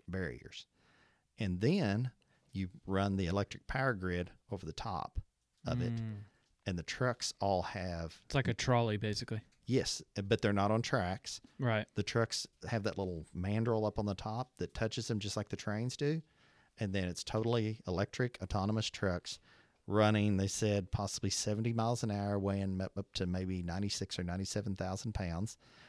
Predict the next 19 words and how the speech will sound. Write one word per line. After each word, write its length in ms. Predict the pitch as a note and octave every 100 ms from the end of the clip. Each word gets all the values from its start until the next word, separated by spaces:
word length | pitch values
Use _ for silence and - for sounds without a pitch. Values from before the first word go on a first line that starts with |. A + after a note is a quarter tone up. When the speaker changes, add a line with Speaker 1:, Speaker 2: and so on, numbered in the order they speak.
| - _ G#2+
Speaker 1:
And 500 | G2+ F#2+ F#2+ F#2+ F2
they're 200 | F#2 G#2
running 520 | F#2+ G2+ G2+ G2+ F#2 -
in, 440 | G2+ F2+ F2+ F2 - _ -
like, 220 | F2 -
those, 360 | F2+ F2 E2 D2+
uh, 280 | D2 C#2+ -
convoys 680 | - B2 G#2+ D#2 B1+ - - _ _ _
where 140 | G2
they're, 160 | F2+ F2
like, 260 | E2 F2 -
really 260 | D#2+ F#2 F2
just 280 | F2 F2 F2+
running 200 | F2+ E2
a 60 |
few 200 | - G2 A#2+
feet 240 | D3+ -
Speaker 2:
Oh, 60 |
Speaker 1:
off 80 | G2+